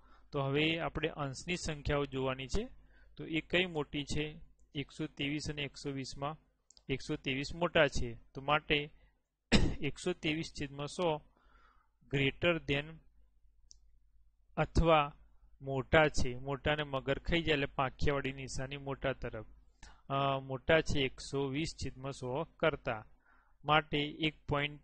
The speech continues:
ત્રેવીસ મોટા છે એક પોઇન્ટ બે કરતા. એટલે આમ એક પોઇન્ટ ત્રેવીસ એક પોઇન્ટ બે કરતા મોટા થશે. અહીંયા જે આ નિશાની છે greater than-ની, અ, અંગ્રેજીમાં વંચાશે અને ગુજરાતીમાં ના કરતા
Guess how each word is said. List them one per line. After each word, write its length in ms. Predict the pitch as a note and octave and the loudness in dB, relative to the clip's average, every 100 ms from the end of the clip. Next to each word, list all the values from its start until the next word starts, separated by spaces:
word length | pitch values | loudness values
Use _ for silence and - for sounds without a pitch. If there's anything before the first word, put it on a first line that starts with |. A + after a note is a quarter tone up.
| - | -4
ત્રેવીસ 600 | C3+ C#3 D#3+ - - - _ _ _ - | -4 -2 -2 -4 -6 -12 _ _ _ -14
મોટા 440 | B2+ B2 - D#3 | -8 -4 2 2
છે 460 | D3 C#3+ C#3+ D3+ - | 4 2 0 -2 -6
એક 180 | C#3 B2+ | -8 -8
પોઇન્ટ 640 | - B2+ B2+ D3+ E3 - | -8 -8 -6 -8 -8 -10
બે 300 | A#2+ A#2 B2+ | -8 -4 -2
કરતા. 580 | D#3+ - C3 A#2+ - G#2+ | -4 -4 -6 -6 -10 -10
એટલે 140 | A2 B2+ | -10 -4
આમ 380 | D#3+ D#3 C3+ C3 - - - | 2 2 0 -10 -20 -20 -8
એક 200 | C#3 C3+ | -6 -6
પોઇન્ટ 260 | - C#3 C3+ | -6 -8 -4
ત્રેવીસ 340 | B2+ C3 C3+ | -4 -4 -4
એક 120 | C3+ - | -6 -6
પોઇન્ટ 220 | C3+ C3 | -8 -6
બે 140 | B2 | -6
કરતા 460 | B2 A2+ - C#3+ G3+ - | -6 -8 -4 -4 -4 -10
મોટા 380 | D#3+ D#3 - C3 | -4 -2 0 -2
થશે. 420 | C3+ A#2+ - A2+ - - - - | -2 -6 -8 -12 -16 -20 -20 -6
અહીંયા 200 | C#3+ C#3+ | -2 0
જે 160 | C#3 D3+ | -2 -2
આ 200 | C#3 D3 | 2 2
નિશાની 460 | D#3 - D#3+ D#3+ | 2 0 0 0
છે 200 | D3+ D3+ | -4 -2
greater 480 | C#3+ C3+ C3+ D#3 D#3 | 0 0 0 0 -2
than-ની, 460 | D3 D3 D3+ D#3+ D#3+ _ _ _ - | -4 -6 -8 -12 -14 _ _ _ -4
અ, 60 | |
અંગ્રેજીમાં 800 | C#3 C#3 C#3+ C3+ C#3+ D3 D3+ D#3 | -2 0 -2 -2 -2 -2 -4 -6
વંચાશે 580 | D3 C#3+ D3+ D3 D3 D#3+ | -4 -6 -4 -2 -2 -2
અને 300 | C#3 C3 C3+ | -4 -6 -8
ગુજરાતીમાં 840 | C3 C3 C3+ D3 C#3 C3 C3+ D3+ | -6 -2 0 0 -2 -10 -8 -10
ના 300 | C3 C3 D3 | -6 0 2
કરતા 580 | D3 C3 B2 - C3+ F3 | 2 -2 -4 -2 -4 -4